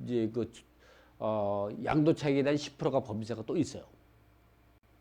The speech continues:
그러나 상가라든가 다른 이제 그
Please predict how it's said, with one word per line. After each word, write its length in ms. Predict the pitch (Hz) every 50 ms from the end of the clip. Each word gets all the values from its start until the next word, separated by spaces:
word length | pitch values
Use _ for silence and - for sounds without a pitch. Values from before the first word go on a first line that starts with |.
| _ _ _ _ _ _ _ _ _ _ _ _ - _ _ _ _ _ _ - - - - - -
그러나 520 | - 143 175 180 175 185 208 330 - - - - - - -
상가라든가 1200 | - - - - - 202 208 190 165 175 165 160 151 139 147 143 143 139 156 170 202 269 220 - - _ - - - - - - _ -
다른 720 | - 110 123 135 143 135 127 117 117 120 117 107 - 110
이제 320 | 110 117 113 107 104 101 98
그 640 | - 120 117 110 104 101 98 95 92 92 92 -